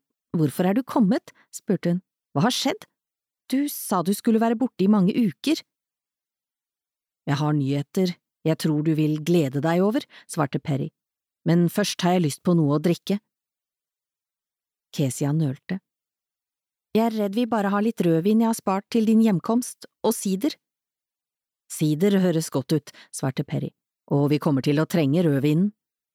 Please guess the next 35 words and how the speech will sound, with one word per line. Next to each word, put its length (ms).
Hun 240
så 220
overrasket 580
på 120
ham, 180
men 240
han 160
forklarte 480
det 100
ikke 100
nærmere, 380
og 120
hun 160
løp 220
ut 180
på 80
kjøkkenet. 460
Humba, 380
den 240
gamle 320
hovmesteren 720
som 220
hadde 240
tjent 260
hennes 300
far 300
i 100
førti 400
år 180
før 220
han 100
døde, 300
satt 220
i 100
anretningen. 640